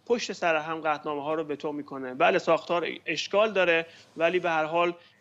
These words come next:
فعلاً چیزی بهتر از این ساختار دیده نشده.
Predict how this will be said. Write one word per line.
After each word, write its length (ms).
فعلاً 380
چیزی 300
بهتر 380
از 120
این 140
ساختار 640
دیده 300
نشده. 500